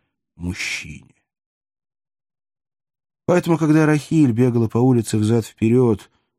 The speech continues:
по собачьи заискивающей, заглядывая в окна, то в конце концов она нашла то, что искала.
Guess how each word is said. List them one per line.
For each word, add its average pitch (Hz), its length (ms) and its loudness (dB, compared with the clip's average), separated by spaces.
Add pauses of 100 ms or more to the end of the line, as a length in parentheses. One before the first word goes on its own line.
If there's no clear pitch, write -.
(120)
по 98 80 -8
собачьи 101 560 0
заискивающей, 95 880 -2
заглядывая 90 640 -4
в 87 120 -10
окна, 90 560 -4 (840)
то 175 80 -4
в 170 60 -4
конце 208 320 -2
концов 247 420 -2
она 185 200 2
нашла 151 640 -2 (140)
то, 143 200 -4
что - 360 -6
искала. 87 800 -10